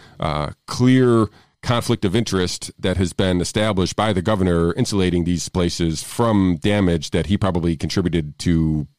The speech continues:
damage to. It's, it's like the, the most s-, shady part of the whole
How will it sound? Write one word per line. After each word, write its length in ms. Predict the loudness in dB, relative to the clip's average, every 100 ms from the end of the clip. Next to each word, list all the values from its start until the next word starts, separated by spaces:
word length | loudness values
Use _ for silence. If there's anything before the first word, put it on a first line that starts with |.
| _ _ _ _ _ _ _ _ _ _ _ _
damage 400 | -2 0 0 -6
to. 240 | -2 -2 -2 _ _ _ _ _ _ _
It's, 280 | -4 -4 -8 _ _ _ _ _ _ -20 -20 _ _
it's 120 | -2 0
like 140 | 2
the, 300 | 2 2 0 _ _ _
the 100 | 0
most 400 | 2 2 0 -8 -20 _ _ _
s-, 320 | -16 -12 -12 -10
shady 600 | -6 -2 2 4 6 4
part 360 | 2 0 0 0
of 120 | 0
the 80 | 0
whole 520 | 2 2 4 2 -2